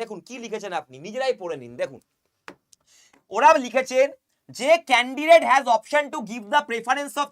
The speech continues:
three centers anywhere in country।" বলারটা কি দরকার ছিল যখন আপনি দেবেনই না এখানে? এবার সেটা প্রায়োরিটিতে আপনি প্রেফার করতে বলেছেন, যেটা তার প্রায়োরিটি হবে সেই অনুযায়ী অর্ডারে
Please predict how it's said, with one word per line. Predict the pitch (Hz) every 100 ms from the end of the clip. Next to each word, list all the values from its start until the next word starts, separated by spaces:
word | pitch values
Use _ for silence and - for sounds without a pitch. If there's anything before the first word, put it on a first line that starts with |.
| -
three | 269 262
centers | 208 180 233 320 320 _ _ _ 190
anywhere | 247 285 254 311 311
in | 285 240
country।" | 214 - 160 160
বলারটা | 233 233 -
কি | 262 269
দরকার | 277 285
ছিল | 277 233
যখন | 202 226 226
আপনি | 214 180
দেবেনই | 196 247 269
না | 269
এখানে? | 262 262 - _ _ _ _ _ _ _ _ _ _ 196
এবার | 285 330 294
সেটা | 269 294 - -
প্রায়োরিটিতে | 226 226 254 269 285 311 285
আপনি | 262 254 320 262
প্রেফার | 226 240 226
করতে | 190 208
বলেছেন, | 185 165 156
যেটা | 160 233 233
তার | 254
প্রায়োরিটি | 190 190 208 220 254
হবে | 285 -
সেই | 208 196
অনুযায়ী | 208 269
অর্ডারে | 180 190